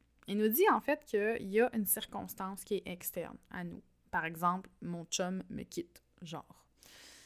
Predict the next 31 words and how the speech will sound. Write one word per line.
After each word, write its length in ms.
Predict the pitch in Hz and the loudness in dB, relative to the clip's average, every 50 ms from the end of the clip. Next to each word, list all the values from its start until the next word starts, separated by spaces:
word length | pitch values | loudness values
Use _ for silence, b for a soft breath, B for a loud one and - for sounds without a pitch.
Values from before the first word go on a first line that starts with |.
| B B B | B B B
Euh, 320 | 165 160 156 151 151 - - 175 180 | -12 -10 -10 -10 -10 -12 -14 -16 -16
pour 120 | - 170 | -12 -10
les 100 | 170 170 | -8 -8
Françaises, 540 | 165 - - 165 160 - - 170 170 170 160 | -8 -8 -6 -6 -4 -4 -4 -2 -4 -6 -6
mon 140 | 175 165 175 | -6 -6 -2
chum, 300 | - - - 175 175 170 | 0 0 0 -2 -2 -2
c'est 260 | - - - 170 165 | 0 0 0 -2 -4
mon 140 | 160 165 160 | -6 -2 2
chéri. 360 | 160 - 185 180 190 285 381 - _ - | 2 2 2 4 0 0 0 0 _ 6
Hmm ? 120 | 226 240 330 - - _ _ - _ - - - | 6 6 6 6 0 _ _ -20 _ -20 -16 -8
Donc, 400 | 180 180 180 175 170 175 - - | -4 -2 -2 0 -2 -4 -4 -2
euh, 360 | 190 180 170 165 160 160 165 160 - - _ _ _ - _ _ _ _ _ _ _ _ _ _ - - | 2 2 2 2 2 -2 -6 -10 -12 -16 _ _ _ -20 _ _ _ _ _ _ _ _ _ _ -14 -8
la 80 | 202 196 | 0 4
circonstance, 640 | - - 220 - - 214 196 - - 240 262 285 - | 4 4 4 4 4 4 2 4 6 6 6 8 8
c'est 180 | - - 185 | 6 6 6
que, 180 | 170 175 - 202 | 4 2 0 0
euh, 480 | 196 202 214 208 196 175 170 170 - - | 0 2 4 4 4 4 2 0 -4 -6
on 140 | - 180 180 | -4 -2 0
vit 120 | 170 196 | 2 6
une 100 | 214 214 | 6 6
rupture. 440 | 196 196 175 - - - - - - _ _ - _ _ B B B B B B B B B B B B B B B | 6 6 4 0 -2 -4 -4 -8 -14 _ _ -20 _ _ B B B B B B B B B B B B B B B
La 160 | B 196 190 190 | B 6 6 8
pensée, 880 | 185 - 185 180 175 175 - - - 226 233 247 254 254 262 262 247 - | 8 6 4 4 4 4 4 4 4 6 6 6 6 6 4 2 0 -2
euh, 140 | 185 170 | -2 -4
pourrait 320 | 165 - - 180 180 170 175 | -4 -4 0 2 2 2 4
être, 420 | - 185 185 190 202 208 202 - 185 | 6 6 8 8 6 6 2 -2 -4
euh, 520 | 175 170 170 170 170 170 170 170 170 170 | -2 -2 -2 -4 -4 -6 -6 -8 -8 -6
ben, 240 | 170 175 175 170 - | -4 -2 -2 0 0
en 140 | 170 165 160 | -2 -4 -4
fait, 420 | - - 196 196 196 - - - | -4 -2 -2 -2 -4 -6 -8 -6
euh, 420 | 180 175 170 170 165 165 165 165 | -4 -2 -2 -2 -4 -6 -8 -8